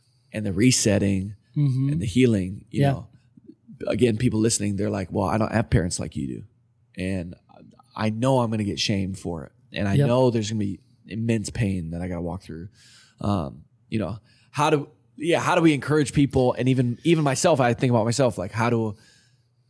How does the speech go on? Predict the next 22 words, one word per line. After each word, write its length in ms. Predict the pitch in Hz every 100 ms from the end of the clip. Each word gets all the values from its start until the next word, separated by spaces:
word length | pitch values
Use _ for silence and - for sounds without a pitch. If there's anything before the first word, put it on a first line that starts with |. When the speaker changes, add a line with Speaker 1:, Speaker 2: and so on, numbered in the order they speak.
| _ _ _
Speaker 1:
how 140 | - 131
do 60 |
we 100 | 135 120
just 220 | 123 -
step 240 | 131 117
into 240 | 135 139 113
it? 120 | -
Like, 180 | 101 107
we 80 | 123
gotta, 280 | 139 151 147 -
it's 220 | 87 117
gotta 240 | 139 151 147
happen. 360 | 73 - -
It's 120 | - -
gotta 160 | - 117
Speaker 2:
Yep. 40 |
Speaker 1:
happen. 280 | 107 - - - - _ -
Speaker 2:
I 140 | 156
would 180 | 220 -
say 380 | - 175 165 156
that 240 | 135 127 -
even 640 | 156 156 151 147 143 139